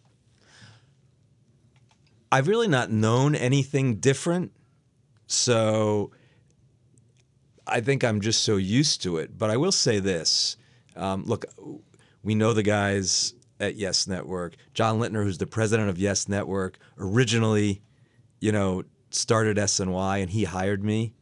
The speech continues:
at S N Y. Um, and even when he was then working at N B C U. So he and I,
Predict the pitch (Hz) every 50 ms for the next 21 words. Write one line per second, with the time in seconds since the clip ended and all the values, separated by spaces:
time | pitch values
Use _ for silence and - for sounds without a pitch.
0 | _ _ _ _ _ _ - - 85 104 107 101 - - 113 107 107 107 107 110
1 | 110 113 123 120 - _ _ _ _ _ _ - - 90 95 95 95 95 78 104
2 | 104 107 104 107 104 104 104 101 104 107 101 98 87 90 104 98 101 98 101 95
3 | - - 101 95 90 95 95 95 92 95 92 85 - - 98 95 101 123 160 160
4 | 120 92 85 - - _ _ _ - - 101 104 120 143 127 113 110 104 101 101
5 | 104 98